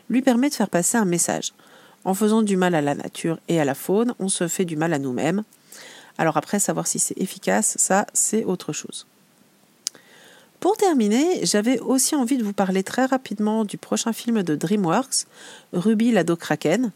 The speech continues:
Alors, si vous n'aimez pas les sirènes et leur aspect gentil et doux, allez voir la bande-annonce, si ce n'est pas déjà fait. Je pense que vous devriez trouver votre bonheur. Je ne vous en dis pas plus pour ne pas vous gâcher la surprise.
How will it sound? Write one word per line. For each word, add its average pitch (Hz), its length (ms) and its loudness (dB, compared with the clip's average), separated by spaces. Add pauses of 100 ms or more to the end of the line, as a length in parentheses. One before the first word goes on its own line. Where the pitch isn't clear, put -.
(480)
Alors, 151 260 2 (120)
si - 260 0
vous 285 80 2
n'aimez 254 240 2
pas 208 120 0
les 190 120 0
sirènes 160 500 0
et 160 100 -2
leur 151 140 0
aspect 160 340 -2
gentil 202 540 0
et 156 60 2
doux, 196 240 -2 (480)
allez 226 180 4
voir 269 180 2
la 202 120 4
bande-annonce, 196 680 0
si - 240 -2
ce - 140 -2
n'est - 80 -4
pas 220 140 0
déjà 170 240 0
fait. - 200 0 (440)
Je - 100 -4
pense 320 220 0
que 262 180 0
vous 202 200 0
devriez 254 420 0
trouver 240 260 0
votre 202 300 -2
bonheur. 165 440 -2 (380)
Je 208 140 -2
ne 254 80 0
vous 269 160 0
en 262 80 2
dis 226 100 -2
pas 180 160 0
plus - 380 -4
pour 214 140 0
ne 196 100 0
pas 226 140 0
vous 214 120 -6
gâcher 151 320 -2
la 175 100 0
surprise. - 520 -8